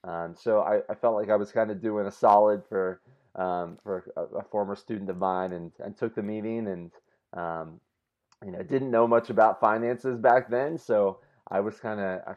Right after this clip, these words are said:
feel like I was kinda sitting prey there. Um, but no, I didn't get a con-, you know, I didn't get a timeshare rental or a bottle of wine or, you know, any, any of those nice prizes that, uh, some people tend to get at those types of pitches.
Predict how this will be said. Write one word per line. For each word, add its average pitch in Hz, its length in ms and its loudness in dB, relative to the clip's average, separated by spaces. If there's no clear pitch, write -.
feel 101 140 0
like 95 200 -2
I 98 80 2
was 92 160 -4
kinda 98 320 -6
sitting 107 380 -6
prey 107 360 4
there. 120 400 0
Um, 87 420 -10
but 98 260 0
no, 98 200 0
I 98 40 0
didn't 117 280 -4
get 120 180 2
a 117 40 -2
con-, 113 440 -4
you 107 60 -6
know, 101 80 -2
I 98 40 -2
didn't 117 220 -6
get 120 120 0
a 107 60 -6
timeshare 113 1120 0
rental 107 920 2
or 92 380 -2
a 90 80 -4
bottle 95 480 -2
of 92 60 -4
wine 104 580 2
or, 87 280 -4
you 92 80 -12
know, 90 380 -6
any, 107 280 -6
any 120 200 -2
of 107 80 -2
those 98 180 0
nice 98 240 -2
prizes 90 540 -2
that, 85 180 -6
uh, 85 320 -4
some 98 140 -10
people 95 240 -14
tend 92 260 -8
to 98 60 -12
get 92 240 -4
at 90 100 -12
those 95 180 -6
types - 280 -6
of - 80 -18
pitches. 92 420 -14